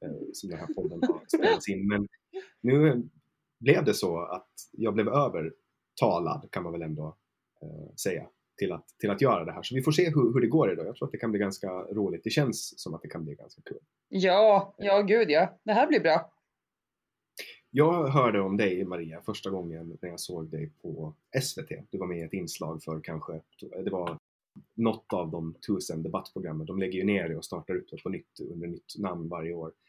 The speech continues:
Speaker 1: Men det
Speaker 2: Ja.
Speaker 1: var någonting med Belinda Olsson i alla fall. Och du var med och pratade om hedersrelaterat våld och förtryck.
Speaker 2: Ja, det var Opinion Live då i,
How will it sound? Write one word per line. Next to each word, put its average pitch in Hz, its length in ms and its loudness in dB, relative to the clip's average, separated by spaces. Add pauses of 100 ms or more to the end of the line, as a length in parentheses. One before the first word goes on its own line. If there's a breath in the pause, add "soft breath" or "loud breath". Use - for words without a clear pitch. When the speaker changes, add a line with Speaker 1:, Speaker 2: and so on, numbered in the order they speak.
(360 soft breath)
Speaker 1:
Men 117 100 4
det 117 60 6
Speaker 2:
Ja. 185 40 6
Speaker 1:
var 160 120 6
någonting 123 480 4
med 95 180 -4
Belinda 101 300 2
Olsson 101 440 4
i 82 40 -10
alla 80 160 -10
fall. 80 240 -10 (100)
Och 104 80 -4
du 110 140 4
var 98 100 0
med 90 240 -4
och 82 80 -14
pratade 82 400 -8
om 80 300 -10
hedersrelaterat 82 1200 -10
våld 82 340 -8
och - 100 -18
förtryck. - 340 -6 (380)
Speaker 2:
Ja, 208 280 4
det 247 120 4
var 262 220 6
Opinion 214 500 2
Live 214 320 6
då 165 280 6
i, 165 380 2